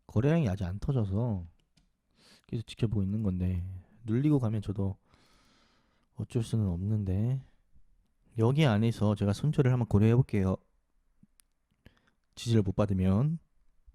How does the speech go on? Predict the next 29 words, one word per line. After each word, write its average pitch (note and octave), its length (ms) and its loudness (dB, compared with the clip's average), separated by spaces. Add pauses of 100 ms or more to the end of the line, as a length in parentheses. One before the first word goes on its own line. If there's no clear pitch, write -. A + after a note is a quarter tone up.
(640)
네, G#2 120 -2
이렇게 F#2 220 -4
일단 F#2 180 -2
장대 G2 340 0
음봉이 A2 240 0
나왔으니까 G2 600 0 (400)
시간이 C3 400 -2
끌리는 B2 1080 2 (200)
건 G#2+ 160 -2
어쩔 F2+ 220 -2
수 - 120 -6
없어요. E2+ 380 -6 (460)
감수해야 A2+ 380 -4
됩니다. F2 360 -8 (1500)
네, A2+ 340 6
유니크가 A2 440 2
하락이 B2 240 6
나오고 F#2+ 220 4
있습니다. F#2 320 -2
여기까지 B2 300 4
지켜주지 C3 300 6
못하면 B2 600 4
저는 G2+ 240 0
손절로 C#3+ 640 6 (520)
마감을 G2+ 360 2
해야 C#3 120 4
될 A#2+ 120 2
것 - 120 -2
같아요. F#2 460 0